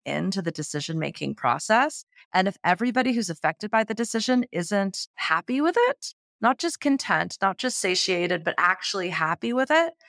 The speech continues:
we're also just not gonna make a decision. We're gonna walk away from the game. We're gonna walk away from the negotiation tables. And not to say forever, but for right now, 'cause we're not getting anywhere. It's also kind of a decision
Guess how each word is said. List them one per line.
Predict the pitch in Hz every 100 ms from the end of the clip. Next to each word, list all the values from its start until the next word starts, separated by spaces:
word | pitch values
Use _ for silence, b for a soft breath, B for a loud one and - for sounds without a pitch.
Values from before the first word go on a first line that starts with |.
| B B _
we're | 190 226
also | 202 240 202
just | 165 -
not | 175 160
gonna | - 147
make | 143
a | 135
decision. | - - 120 - - - _ _ 156
We're | 165 170
gonna | 180
walk | 175 170
away | 175 165 170
from | - -
the | -
game. | - - - - - _
We're | 160
gonna | 160 170 156 151
walk | 156 156
away | 170 165
from | 165 165
the | 151
negotiation | 147 135 131 131 131 - -
tables. | - - - - - B B -
And | 202
not | 240
to | -
say | 220 208
forever, | 190 151 220 - - -
but | 156
for | - 165
right | 156 -
now, | 120 - -
'cause | 151
we're | 143 165
not | 147
getting | 139 135 123
anywhere. | 113 104 50 - - _ _ _ _
It's | 175
also | 160 -
kind | 156 147
of | 131
a |
decision | 139 - 147 139 131